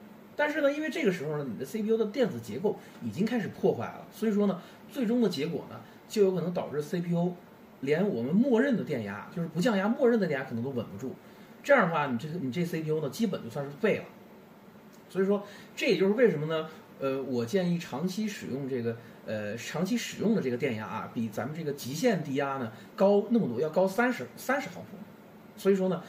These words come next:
也是出于这个道理。呃，然后呢，就好比咱们这个人吃，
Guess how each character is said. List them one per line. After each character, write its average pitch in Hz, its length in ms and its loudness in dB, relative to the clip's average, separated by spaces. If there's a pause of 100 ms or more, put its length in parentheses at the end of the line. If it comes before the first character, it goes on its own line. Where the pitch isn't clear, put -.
(200)
也 - 180 -4
是 196 300 4
出 - 180 2
于 185 80 2
这 196 100 6
个 190 80 4
道 185 220 4
理。 101 120 -4 (500)
呃， 131 80 -2
然 190 100 4
后 247 60 4
呢， 233 100 4
就 262 100 0
好 175 160 2
比 147 140 0
咱 110 160 -6
们 143 80 -6
这 175 100 0
个 147 80 0
人 160 600 0
吃， 190 180 0